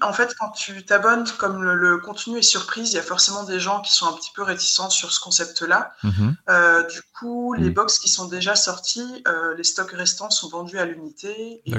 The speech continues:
Speaker 1: également, euh, lors d'événements auxquels
Speaker 2: Mm.
Speaker 1: je participe, tu peux acheter des boîtes en connaissant le contenu, c'est celles qui sont déjà sorties.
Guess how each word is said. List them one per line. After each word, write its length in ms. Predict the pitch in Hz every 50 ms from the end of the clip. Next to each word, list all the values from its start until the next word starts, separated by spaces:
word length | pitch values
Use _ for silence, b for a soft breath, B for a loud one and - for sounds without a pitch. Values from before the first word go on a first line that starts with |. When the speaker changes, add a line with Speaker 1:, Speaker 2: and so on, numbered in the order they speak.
| 107 165
Speaker 1:
également, 340 | 165 170 185 185 190 180 170
euh, 40 | 160
lors 180 | 160 160 160 160
d'événements 360 | 165 156 160 160 160 175 185
auxquels 180 | 180 180 - -
Speaker 2:
Mm. 40 | -
Speaker 1:
je 100 | - -
participe, 500 | - - - - - - - 147 - -
tu 100 | - -
peux 100 | - 156
acheter 280 | 160 156 - - 185 180
des 120 | 175 165
boîtes 320 | - 175 185 190 - -
en 100 | 175 156
connaissant 420 | - - 180 170 170 160 - 170 165
le 120 | 160 -
contenu, 360 | - 160 - - - 175 190 202
c'est 140 | - - -
celles 200 | - 175 170 -
qui 80 | -
sont 160 | - - 160
déjà 240 | 156 165 165 165 170
sorties. 480 | - - - - - - - - -